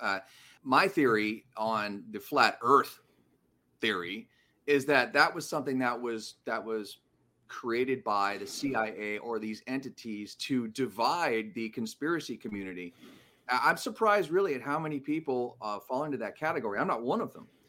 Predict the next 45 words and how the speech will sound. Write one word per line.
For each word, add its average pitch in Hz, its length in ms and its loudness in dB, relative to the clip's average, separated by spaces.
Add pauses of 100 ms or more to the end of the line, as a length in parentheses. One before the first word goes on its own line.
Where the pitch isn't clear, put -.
(160)
but 120 100 -4
I 113 120 4
know 135 220 0
several 131 340 -4
people 120 280 -4
who 113 120 -4
are, 127 340 -2
and 104 180 -6
they 143 160 -2
are, 107 300 2 (100)
I 104 60 -10
mean, 104 220 -10 (240)
almost 151 440 -6
to, 123 280 -4
to 139 120 -2
the 104 120 -4
death, 131 340 0 (180)
ready 123 240 0
to 120 140 -8
defend 139 440 -4
it, - 260 -8 (500)
that 104 220 -4
the 110 160 -4
Earth 110 240 0
is 104 120 -8
flat. 131 400 0
And 107 120 -2
I 123 80 0
can, 123 240 -6
I, 123 100 0
you 123 140 -4
know, 113 120 0
I 113 200 0
say, 139 160 -6
"Look, 220 340 -6
man, 104 260 -10
you 127 100 -10
know, 110 120 -12
here's 175 300 -2
example 131 580 -4
A, 175 140 -4
example 127 480 -6
B, 147 160 2
example 123 400 -2
C," 147 380 -2